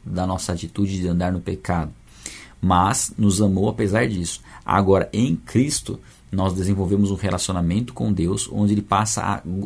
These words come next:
se deleitar em nós, se agradar de nós. Nós nos deleitamos nele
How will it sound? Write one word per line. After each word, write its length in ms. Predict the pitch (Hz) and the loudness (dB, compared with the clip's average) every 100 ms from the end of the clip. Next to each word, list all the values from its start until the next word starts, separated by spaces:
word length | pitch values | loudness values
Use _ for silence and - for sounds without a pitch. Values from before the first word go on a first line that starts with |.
| - | -8
se 180 | 104 95 | -8 -4
deleitar 760 | 92 123 131 127 110 113 120 | 2 2 4 0 0 2 4
em 60 | 110 | 4
nós, 280 | 95 87 - | 2 0 0
se 100 | 101 | 0
agradar 760 | 107 113 101 90 110 123 - | 2 2 0 2 4 4 2
de 160 | 95 95 | 0 0
nós. 440 | 92 90 80 - | 2 0 -2 -4
Nós 240 | 92 98 | 0 0
nos 100 | 92 | 0
deleitamos 640 | 90 95 90 87 98 98 80 | 0 0 0 0 2 2 2
nele 340 | 85 87 131 | 2 0 -2